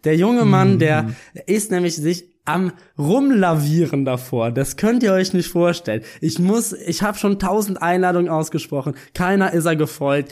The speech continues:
Speaker 1: Ich bin schon wirklich kurz davor, demnächst einfach eine schriftliche Postkarte zu versenden. Da wissen wir ja alle, dass er die gern hat. Aber Lorenz, so jetzt erstmal auf diesem Weg. Ich möchte ganz, ganz ehrlich einfach nur öffentlichen Druck auf dich ausbauen.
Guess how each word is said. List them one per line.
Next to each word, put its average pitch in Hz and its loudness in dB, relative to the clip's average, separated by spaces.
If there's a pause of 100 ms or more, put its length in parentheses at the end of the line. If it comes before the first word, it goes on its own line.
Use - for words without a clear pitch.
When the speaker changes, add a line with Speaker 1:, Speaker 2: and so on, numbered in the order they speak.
(140)
Speaker 1:
Ich 127 -8
bin 180 0
schon 185 -2
wirklich 170 -2
kurz 170 0
davor, 160 -2
demnächst 156 0
einfach 147 -4
eine 143 -4
schriftliche 160 -6
Postkarte 170 -2
zu 147 -6
versenden. 139 -2
Da 127 -2
wissen 139 -4
wir 127 -2
ja 113 -4
alle, 175 0
dass 156 0
er 151 0
die 139 -4
gern 143 0
hat. 135 -4 (320)
Aber 131 -2 (180)
Lorenz, 196 2
so 190 2
jetzt 185 0
erstmal 165 -2
auf 120 -6
diesem 165 0
Weg. 151 0
Ich 143 -8
möchte 156 -2
ganz, 196 -4 (220)
ganz 208 -4 (280)
ehrlich 185 -2
einfach 185 -2
nur 175 -2
öffentlichen 160 -4
Druck 139 -6
auf 98 -10
dich - -14
ausbauen. 113 -12